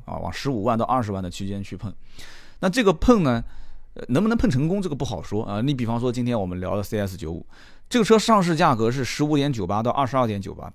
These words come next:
大家应该知道，我曾经在G S八的那一期节目里面也说过，我说啊，真正如果到了十五万往上，或者说准确点讲，应该是从十八万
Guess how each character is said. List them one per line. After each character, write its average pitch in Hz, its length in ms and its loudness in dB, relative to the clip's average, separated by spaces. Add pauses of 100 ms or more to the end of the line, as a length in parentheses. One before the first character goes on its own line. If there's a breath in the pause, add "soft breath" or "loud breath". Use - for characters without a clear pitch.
(340 loud breath)
大 175 80 6
家 202 140 8
应 202 80 4
该 202 100 6
知 185 140 2
道， 175 80 6
我 107 120 4
曾 117 140 0
经 156 140 0
在 147 120 2
G 139 200 -2
S 131 180 -2
八 131 160 2
的 135 80 -2
那 120 100 -4
一 101 120 -4
期 101 160 -6
节 92 120 -6
目 95 80 -4
里 92 60 -4
面 92 140 -6
也 82 80 -8
说 101 200 -4
过， 101 200 -4 (260 soft breath)
我 98 160 2
说 151 240 4
啊， 85 160 0 (320 soft breath)
真 240 220 6
正 214 180 2
如 120 180 4
果 123 200 2
到 139 240 4
了 95 200 -4 (120)
十 147 520 -2
五 117 280 0
万 165 200 6
往 98 160 -2
上， 85 240 -6 (280)
或 175 100 2
者 131 100 2
说 143 320 2 (300 soft breath)
准 104 180 2
确 185 140 4
点 123 140 0
讲， 87 200 -4
应 101 60 -4
该 123 140 0
是 120 160 -6
从 101 200 -6
十 - 280 -6
八 196 240 4
万 214 240 4